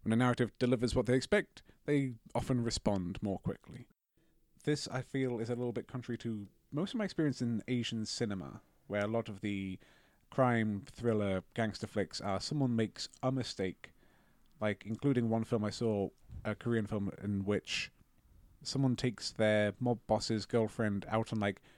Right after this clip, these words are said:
not even a date, but has an okay evening with her, and she develops, like, an emotion, and now everybody has to die. Several hundred people get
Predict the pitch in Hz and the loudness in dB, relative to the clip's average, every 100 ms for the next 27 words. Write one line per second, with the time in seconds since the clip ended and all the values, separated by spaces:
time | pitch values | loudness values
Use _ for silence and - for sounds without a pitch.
0 | - 156 277 254 214 143 117 104 - 151 | -4 2 4 4 2 0 -2 -4 2 4
1 | 107 - - - - - _ _ _ 143 | 4 0 -12 -16 -20 -20 _ _ _ 4
2 | 120 - 147 143 - - - _ _ _ | 4 4 4 4 2 -6 -10 _ _ _
3 | _ _ - 123 - 147 139 - 131 - | _ _ -2 0 4 4 4 4 4 6
4 | 131 113 117 110 104 95 - 101 95 101 | 2 2 2 2 2 0 0 0 0 -4
5 | _ - 110 101 117 113 107 104 98 - | _ -8 -6 -4 -2 0 2 0 -2 -6
6 | - 98 92 - _ _ _ _ _ _ | -6 -6 -6 -12 _ _ _ _ _ _
7 | _ _ 117 110 107 110 - 101 92 - | _ _ 0 0 0 0 -2 -6 -8 -12
8 | - _ - 120 117 120 - 110 95 101 | -20 _ -4 0 0 0 0 2 2 2
9 | 104 98 98 110 - 90 - - - - | 2 2 2 0 -2 -6 -8 -12 -8 -2
10 | 104 110 95 - - - - _ _ _ | 2 4 2 -2 -12 -20 -20 _ _ _
11 | _ _ _ - - 120 123 117 - 123 | _ _ _ -10 -2 0 0 -2 -2 -2
12 | 113 113 - 120 98 90 92 90 | -2 -2 -2 -2 -4 -6 -4 -4